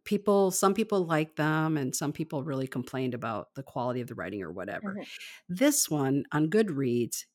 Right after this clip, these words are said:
Speaker 1: she gets great reviews on Goodreads for this book. So I think her, the subject matter is so important, and it's one that I don't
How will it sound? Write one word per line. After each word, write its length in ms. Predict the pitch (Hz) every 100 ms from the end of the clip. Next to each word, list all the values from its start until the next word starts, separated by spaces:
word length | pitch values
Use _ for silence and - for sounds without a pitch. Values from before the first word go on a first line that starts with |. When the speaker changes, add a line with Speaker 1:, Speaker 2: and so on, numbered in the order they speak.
| _
Speaker 1:
she 240 | - - 185
gets 320 | 170 131 - _ - -
great 520 | - 165 170 196 208 -
reviews 500 | 147 143 131 127 131
on 140 | 135
Goodreads 400 | 135 143 180 180
for 120 | - 220
this 180 | 226
book. 360 | - 226 220 220 - - - -
So 200 | 196 -
I 160 | 175 170
think 300 | 208 196 - - -
her, 80 | -
the 120 | 170
subject 440 | 160 - 208 208 208
matter 240 | 175 160
is 120 | 143
so 280 | - 190 190
important, 720 | 165 170 - - 175 - 180
and 120 | - 165
it's 180 | 156
one 280 | 175 165 170
that 160 | 165 - -
I 140 | 147 -
don't 300 | 160 180 -